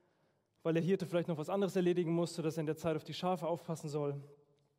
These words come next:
Dann geht er da aufs Feld und, ja, dann ist das halt irgendein Schaf, was gefressen wird.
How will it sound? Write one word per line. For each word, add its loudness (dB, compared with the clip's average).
Dann 0
geht 4
er 4
da 4
aufs -2
Feld 4
und, -4
ja, -2
dann -4
ist -8
das -6
halt 0
irgendein 0
Schaf, -2
was -12
gefressen -4
wird. 0